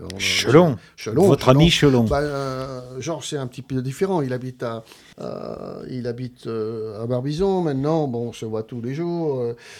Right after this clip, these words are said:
Speaker 2: Il y a
Speaker 1: euh, on
Speaker 2: Pascal
Speaker 1: a,
Speaker 2: Danel aussi
Speaker 1: euh,
Speaker 2: qui habite
Speaker 1: il y a
Speaker 2: là-bas.
Speaker 1: Danel, ben, on a fo-, on a formé les Quatre Copains d'abord, avec Herbert Léonard, euh, Pascal Danel, Georges Chelon et moi.
Speaker 2: Et, et
Speaker 1: Donc
Speaker 2: Lecoud n'est pas très loin.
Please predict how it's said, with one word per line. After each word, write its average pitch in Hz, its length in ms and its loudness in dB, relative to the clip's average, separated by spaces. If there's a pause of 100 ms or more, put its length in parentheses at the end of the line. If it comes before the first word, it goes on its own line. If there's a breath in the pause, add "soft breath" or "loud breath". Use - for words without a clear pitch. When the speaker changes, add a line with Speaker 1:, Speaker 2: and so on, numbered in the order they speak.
(180 soft breath)
Speaker 2:
Il - 40 4
y - 20 8
a 113 40 8
Speaker 1:
euh, 214 40 6
on - 20 2
Speaker 2:
Pascal 160 340 10
Speaker 1:
a, - 20 10
Speaker 2:
Danel 202 340 10
aussi 131 260 4
Speaker 1:
euh, 113 40 0
Speaker 2:
qui 123 180 4
habite 120 300 4
Speaker 1:
il 135 40 -8
y - 40 -4
a - 20 4
Speaker 2:
là-bas. 175 320 8
Speaker 1:
Danel, 202 220 2
ben, 156 120 0
on 160 100 0
a 160 80 0
fo-, 175 160 -10
on 156 120 0
a 160 80 0
formé 165 300 -4
les 208 100 0
Quatre 196 200 -6
Copains 190 260 -8
d'abord, 208 360 -2
avec 147 320 -4
Herbert 147 300 -4
Léonard, 160 520 -4
euh, 135 260 -6
Pascal 131 380 -8
Danel, 165 420 -8 (520 soft breath)
Georges 131 260 -12
Chelon 190 380 -10
et 180 80 -8
moi. 151 360 -8 (140)
Speaker 2:
Et, 156 300 10
et - 20 12
Speaker 1:
Donc 151 240 6
Speaker 2:
Lecoud 170 240 10
n'est 139 140 8
pas 117 160 4
très 160 160 4
loin. 123 300 2